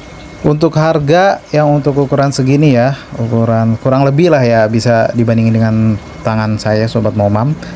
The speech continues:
Ini harganya ada di range harga seribu dua ratus sampai seribu lima ratus per ekor.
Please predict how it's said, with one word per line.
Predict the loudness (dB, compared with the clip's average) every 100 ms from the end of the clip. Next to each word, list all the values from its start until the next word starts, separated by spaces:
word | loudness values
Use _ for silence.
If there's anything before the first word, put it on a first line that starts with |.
| -14 -14 -2
Ini | 2 4 4
harganya | 0 0 0 2 2
ada | 0
di | 0 0
range | 0 -2
harga | -2 -2 -2 -2
seribu | 0 0 2
dua | 2 0
ratus | 0 -2 0 0
sampai | -2 -2 -2 -2 0 0 0
seribu | -2 -2 0 0
lima | 2 2 2
ratus | 0 -4 -6
per | -2 -4
ekor. | -2 -2 -2